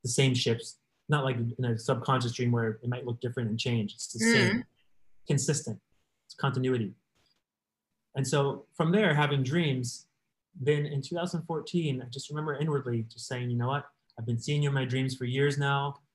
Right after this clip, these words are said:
Speaker 1: I know you're real, but I still need to really, I need to see you in my physical life, in the waking life, like, no drugs, no alcohol, clear mind, waking life." And in two thousand fourteen, with three other friends,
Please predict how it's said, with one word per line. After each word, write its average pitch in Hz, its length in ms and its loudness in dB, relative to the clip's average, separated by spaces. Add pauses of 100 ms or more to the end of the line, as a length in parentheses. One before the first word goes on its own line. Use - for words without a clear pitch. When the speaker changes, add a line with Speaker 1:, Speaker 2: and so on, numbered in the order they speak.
(260)
Speaker 1:
I 123 60 -4
know 135 260 2
you're 165 180 -2
real, 143 460 0 (340)
but 127 220 -4 (320)
I 139 160 -4
still 190 500 0
need 156 180 0
to 147 120 -4
really, 151 380 -4
I 143 40 -4
need 165 160 -4
to 131 60 -6
see - 280 -6
you 139 200 0
in 135 80 -2
my 113 80 -4 (100)
physical 123 340 -6
life, 104 220 -4 (420)
in 127 60 -10
the 117 60 -4
waking 147 340 -2
life, 120 260 0 (840)
like, 190 100 -16 (400)
no 147 140 -2
drugs, 139 340 -2
no 139 180 -2
alcohol, 120 760 -4 (540)
clear 175 280 0
mind, 127 520 -2 (560)
waking 127 300 -6
life." 107 200 -8 (680)
And 127 100 -4
in 127 80 -4
two 139 100 -4
thousand 143 240 0
fourteen, 127 720 -2
with 117 160 -10
three 131 140 -4
other 120 160 -2
friends, 117 460 -6